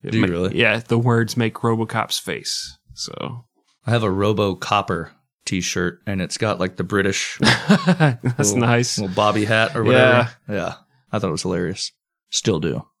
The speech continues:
Speaker 1: No, actually, when Robert was seventeen, he married Hannah Jones, an enslaved woman who was in her mid-thirties. So,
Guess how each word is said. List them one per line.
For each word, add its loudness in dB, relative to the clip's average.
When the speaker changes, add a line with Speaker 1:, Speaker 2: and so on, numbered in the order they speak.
Speaker 1:
No, 6
actually, 4
when 4
Robert 4
was -2
seventeen, 2
he 4
married 4
Hannah 2
Jones, 0
an 0
enslaved 0
woman 2
who 0
was 0
in 2
her 0
mid-thirties. -2
So, -8